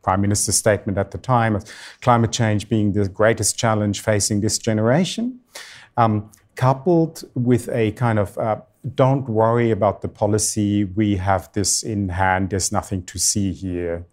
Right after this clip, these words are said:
kind of approach to policy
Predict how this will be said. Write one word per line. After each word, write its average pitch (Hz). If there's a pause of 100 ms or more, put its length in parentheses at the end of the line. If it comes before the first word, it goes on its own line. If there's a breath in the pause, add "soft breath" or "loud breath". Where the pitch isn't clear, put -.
(320)
kind 95
of -
approach 95 (200)
to 107
policy 82